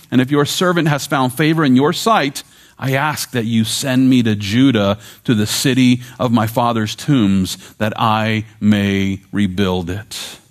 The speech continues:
Now, here in these verses, we find King Artaxerxes providing Nehemiah with this opportunity to, to share his heart, to, to share his thoughts about the best way to solve the problems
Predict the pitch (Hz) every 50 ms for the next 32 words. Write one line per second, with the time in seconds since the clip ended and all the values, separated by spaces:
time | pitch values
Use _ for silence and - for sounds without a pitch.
0 | _ _ _ _ _ _ _ _ _ _ _ _ _ _ _ _ - 107 131 208
1 | 247 277 277 233 180 196 233 214 170 147 143 135 - 165 160 160 151 - - 170
2 | 156 151 - 143 151 143 135 - - 147 147 151 147 - 151 131 123 123 - -
3 | - - - - - - 170 147 170 180 196 185 165 151 147 151 165 165 147 135
4 | 127 135 147 165 160 143 131 127 127 131 139 127 - - 127 135 135 - - -
5 | 147 175 190 - 175 147 123 - - 185 214 254 240 175 139 139 127 123 120 123
6 | - - - - - 165 - - 214 208 208 190 185 170 156 - - 214 247 220
7 | 170 - 147 131 120 - - - - 175 156 - 208 190 196 196 180 180 170 160
8 | - - - 180 180 202 226 - - 180 175 170 147 156 147 165 185 190 - -
9 | 196 185 151 143 - 208 190 190 165 143 127 - - 180 208 240 247 190 160 151
10 | 151 151